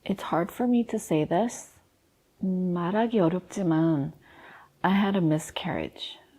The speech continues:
저 유산했습니다. 그래서 기운이 없을 수도 있고,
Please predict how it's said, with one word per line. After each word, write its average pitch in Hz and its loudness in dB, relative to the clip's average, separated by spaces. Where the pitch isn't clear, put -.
저 160 0
유산했습니다. 175 0
그래서 180 2
기운이 220 4
없을 196 -2
수도 - -10
있고, - -4